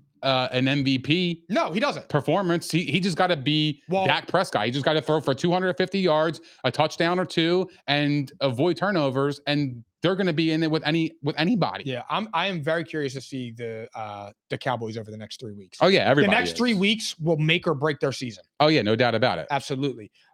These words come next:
Speaker 2: Um, speaking of make or break, the Saints lose D C.
Speaker 1: Yeah.
Speaker 2: That sucks, man. I
Speaker 1: I
Speaker 2: feel
Speaker 1: know.
Speaker 2: for 'em. Um, the Packers come back, uh, beat the, beat the Saints eighteen to seventeen.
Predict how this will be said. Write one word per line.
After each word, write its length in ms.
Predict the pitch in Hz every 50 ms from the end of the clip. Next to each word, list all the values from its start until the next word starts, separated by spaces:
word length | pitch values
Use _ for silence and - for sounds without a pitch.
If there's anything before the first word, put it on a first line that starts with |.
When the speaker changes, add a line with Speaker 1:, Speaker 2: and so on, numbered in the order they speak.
| _ _ -
Speaker 2:
Um, 560 | 147 151 156 156 156 156 156 147 147 147 143 _ _ _ _ -
speaking 440 | - - - - 202 175 185 160 151
of 100 | 143 131
make 240 | 139 143 151 147 147
or 60 | 123
break, 480 | 117 127 147 156 135 120 - - - _ _ -
the 60 | - 117
Saints 380 | - - 156 151 143 127 -
lose 300 | 139 139 139 135 123 120
D 240 | 113 - 139 139 131
C. 400 | - - - 131 120 113 107 - -
Speaker 1:
Yeah. 340 | 98 95 95 90 90 87 85 _ _ -
Speaker 2:
That 120 | 143 135 -
sucks, 300 | - 151 135 127 - -
man. 160 | 123 120 120
I 40 | 120
Speaker 1:
I 40 |
Speaker 2:
feel 200 | 117 - - 127
Speaker 1:
know. 100 | 123 90
Speaker 2:
for 220 | - 123 117 113 107
'em. 120 | 107 117 -
Um, 420 | 127 127 123 120 120 120 120 117
the 80 | 113 120
Packers 400 | - 156 165 180 175 170 147 -
come 180 | - 165 147 139
back, 460 | 139 147 147 151 151 - - - _ _ _ _ _ -
uh, 240 | 135 127 127 123 117
beat 160 | - 147 139
the, 240 | - 139 - - - -
beat 140 | - 165 151
the 60 | -
Saints 280 | 139 - 165 160 151 -
eighteen 300 | 151 156 151 151 - 147
to 60 | 139 131
seventeen. 680 | - - 147 143 147 143 - 147 143 143 143 139 135